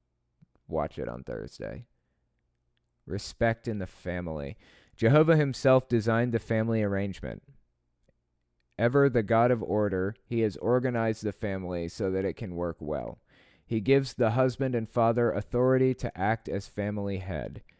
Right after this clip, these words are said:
The husband shows respect for his head, Jesus Christ, by imitating the way Jesus exercises headship over the congregation. <clears throat>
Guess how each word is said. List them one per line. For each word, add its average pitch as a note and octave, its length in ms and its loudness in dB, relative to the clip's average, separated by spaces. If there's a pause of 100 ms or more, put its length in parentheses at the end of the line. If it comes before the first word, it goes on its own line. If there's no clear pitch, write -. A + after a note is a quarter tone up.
(300)
The F#2+ 140 -2
husband A#2+ 420 2
shows A#2+ 380 2
respect A#2 520 -2
for G2+ 460 -2
his G#2+ 300 -4
head, F2 440 -2
Jesus G#2+ 440 -6
Christ, F#2 640 -4 (320)
by G#2 160 2
imitating C3 640 2
the G#2 100 4
way G#2+ 240 4
Jesus G#2+ 520 -2
exercises G2+ 760 -2
headship G2+ 560 -4
over G2+ 200 -4
the F#2 100 -2
congregation. E2+ 840 -6 (640)
<clears throat> D3+ 460 -6